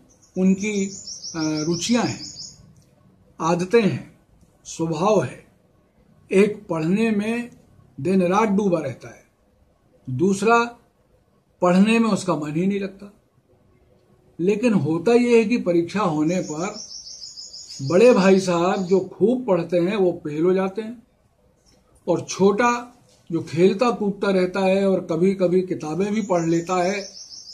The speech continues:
वो पास हो जाता है, वो प्रथम दर्जे में पास होता है।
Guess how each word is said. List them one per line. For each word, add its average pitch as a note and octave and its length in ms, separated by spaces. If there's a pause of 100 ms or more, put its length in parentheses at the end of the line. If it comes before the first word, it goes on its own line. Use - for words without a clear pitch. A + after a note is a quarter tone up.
(420)
वो B2+ 160
पास B2+ 280
हो F3 80
जाता G3 260
है, C4 100 (880)
वो - 60
प्रथम G3 380
दर्जे A3 280
में A#3 140
पास A3+ 240
होता A3+ 260
है। A3+ 80